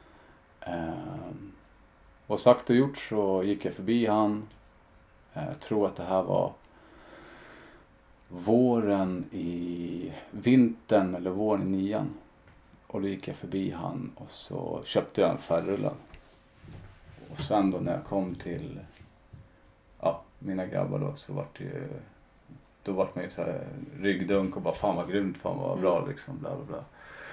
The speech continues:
Speaker 1: Och där så rökte jag då min, eh, min första joint.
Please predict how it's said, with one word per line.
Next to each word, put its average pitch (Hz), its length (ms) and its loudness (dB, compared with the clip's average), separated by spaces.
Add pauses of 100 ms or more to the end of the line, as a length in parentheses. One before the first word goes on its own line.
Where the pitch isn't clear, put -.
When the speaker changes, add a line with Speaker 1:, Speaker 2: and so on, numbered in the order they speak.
(720)
Speaker 1:
Och 135 140 12
där 123 200 12
så 120 180 8
rökte 117 380 10
jag 104 100 8
då 98 80 6
min, 92 360 2
eh, 90 640 -2 (720)
min 107 140 -2
första - 320 -6
joint. 107 440 -6